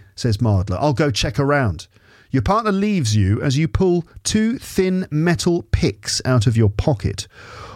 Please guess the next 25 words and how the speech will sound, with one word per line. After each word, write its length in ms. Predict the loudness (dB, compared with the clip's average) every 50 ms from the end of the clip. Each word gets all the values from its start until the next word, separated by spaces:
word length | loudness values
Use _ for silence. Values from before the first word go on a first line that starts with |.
| -20 _ 0
Always 600 | 2 2 4 4 4 2 2 0 -2 -4 -4 -6
come 400 | -4 0 2 2 2 2 0 -4 -6
prepared. 600 | -6 -6 -6 -2 -2 0 0 0 -2 -4 -8 -20 _ _ _ _ _ _ -20 -20 _ _ _ -20 -10 -2
You're 100 | 0 0
trying 280 | 0 2 2 2 2 4
to 100 | 2 0
figure 380 | 0 0 -2 0 0 2 2 2
out 160 | 0 0 0
the 80 | -2
right 280 | -2 0 0 0 0 -2 -6 -14 _ _ -6
amount 420 | -4 -2 0 0 0 0 0 -2 -4
of 120 | -4 -4
pressure 380 | -4 -2 0 0 0 0 0 -2
to 200 | 0 0 0 0
apply. 520 | 0 0 0 0 0 0 -2 -6 -10 -14 -18 _ _ _ -20 -20 -20 -20 _ -2
To 100 | 0 0
distribute 680 | 2 2 2 2 2 2 2 0 2 2 2 2 0 2
the 80 | 0 -2
correct 560 | 0 2 2 2 2 2 0 -4 -10 -10 -10 -6
pressure, 500 | -2 0 2 2 2 2 0 0 0 0 -4 -8 -20 -20 -20 -20 -18 -8 -4
enter 340 | -2 0 0 0 0 0 0
the 120 | 0 0
missing 580 | 0 2 0 0 0 0 -2 0 0 -2 -4 -4
one-digit 880 | -2 0 0 2 2 2 0 -2 0 0 0 0 0 0 0 -2 -2 -2
number. 540 | 0 2 2 2 2 2 0 0 -4 -10